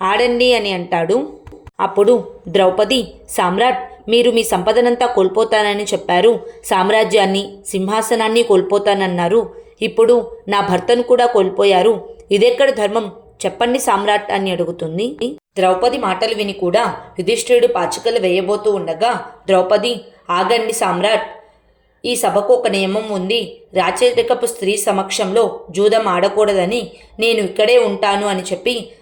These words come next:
అక్కడే కూర్చుండబోతూ ఉండగా ధృతరాష్ట్ర మహారాజు, "సామ్రాజ్ఞి, మమ్మల్ని క్షమించాలి.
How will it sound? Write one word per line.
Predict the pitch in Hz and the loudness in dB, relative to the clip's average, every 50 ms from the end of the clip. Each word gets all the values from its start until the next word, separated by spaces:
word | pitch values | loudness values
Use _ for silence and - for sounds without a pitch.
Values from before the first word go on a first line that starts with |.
| _ - | _ -6
అక్కడే | 185 170 - 214 214 226 247 | -6 -4 0 0 2 4 2
కూర్చుండబోతూ | 247 - 208 196 - - 226 226 226 196 208 208 196 - 208 202 | 2 0 -2 -4 -2 -2 -2 -2 -2 -2 -2 -2 0 0 -2 -2
ఉండగా | 196 180 170 170 160 220 233 208 - - - - - - | -2 -2 -4 -2 0 0 -2 -2 -4 -8 -16 -16 -6 -2
ధృతరాష్ట్ర | 190 196 196 196 226 233 233 233 - 247 | -2 0 0 2 0 0 0 0 0 -2
మహారాజు, | 214 196 175 185 196 202 196 180 170 175 226 240 - - - - - _ - | -2 -2 -2 -2 0 2 2 2 0 0 -4 -6 -6 -8 -14 -20 -20 _ -6
"సామ్రాజ్ఞి, | - 214 185 185 196 214 220 220 220 220 247 254 | -4 -2 0 0 0 2 0 0 0 0 -2 0
మమ్మల్ని | 240 214 196 196 196 196 190 | 0 0 -2 -2 -2 -2 -4
క్షమించాలి. | 190 - - 175 175 196 220 220 - 240 208 185 180 208 240 214 | -4 -6 -6 -6 -6 -6 -8 -8 -4 -2 0 0 2 0 0 -2